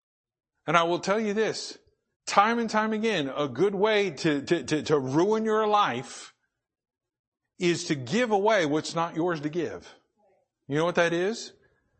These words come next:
Your heart and your life. Your heart and your life. Your heart doesn't belong to you.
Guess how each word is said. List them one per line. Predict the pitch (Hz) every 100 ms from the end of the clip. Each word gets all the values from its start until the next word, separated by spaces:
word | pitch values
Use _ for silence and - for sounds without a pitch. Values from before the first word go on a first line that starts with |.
| _ _ -
Your | 135 170 202
heart | 170 170 196 208 - - _ 104
and | 101
your | 120 147
life. | 127 104 - - _ _ _ _ _ _ _ _ _ _ _ _ _ _ _ _ _ _ _ _ _ _ _ _ 208 202 _ _ _ _ _ _ _ _
Your | 101 117 170
heart | 170 156 120 107 - _ _ 123
and |
your | 110 107 107
life. | 98 98 - _ _ _ _ _ _ _ _ _ _ _ _ _ _ _ _ 208 _ _ _ _ _ _ _ _ _ _
Your | 160 220
heart | 175 170 135
doesn't | 123 123
belong | 113 120 117 110
to | 98
you. | 120